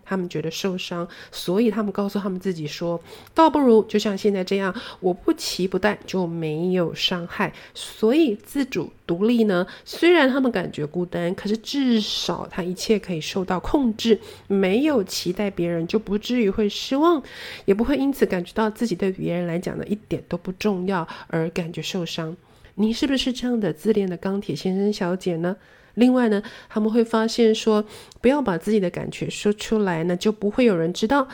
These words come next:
也不会拿我的脆弱来影响、伤害、攻击，我就不会受伤，我就可以一直很坚强，就可以一直是很安全的。您是这样子的想法的人吗？啊，还有基于过往的受伤的经验，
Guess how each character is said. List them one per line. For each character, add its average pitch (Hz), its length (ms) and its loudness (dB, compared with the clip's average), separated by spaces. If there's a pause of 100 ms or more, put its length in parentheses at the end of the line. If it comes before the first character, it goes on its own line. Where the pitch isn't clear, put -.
(160)
也 170 120 2
不 175 160 -2
会 294 180 2
拿 208 240 2
我 247 220 6
的 - 120 -2
脆 - 300 -2
弱 175 220 0
来 151 180 -4
影 175 280 -2
响、 - 320 -2
伤 202 360 -2
害、 208 180 -2 (120)
攻 262 320 4
击， 175 340 -4 (240)
我 170 140 2
就 240 100 4
不 202 160 2
会 165 100 2
受 160 240 -2
伤， 156 280 -6 (340)
我 185 220 2
就 330 120 6
可 233 180 2
以 190 60 4
一 202 120 2
直 202 100 -2
很 175 420 -6
坚 196 260 -2
强， 165 260 -8 (240)
就 311 140 0
可 - 140 2
以 - 220 2
一 320 220 2 (100)
直 170 260 -4
是 - 180 -4
很 160 200 -6
安 160 160 -6
全 - 280 -8
的。 - 160 -6 (360)
您 190 200 0
是 233 140 -4
这 254 100 -4
样 269 160 -2
子 240 80 -8
的 214 100 -4
想 208 260 -4
法 208 180 -4
的 175 80 -2
人 160 200 -6
吗？ 190 300 0 (340)
啊， 196 80 -4
还 202 180 0
有 214 100 2
基 214 280 0
于 196 80 2
过 208 200 4
往 170 160 0
的 170 80 -6
受 202 260 -2
伤 196 220 -2
的 185 100 -4
经 196 260 -2
验， 240 200 2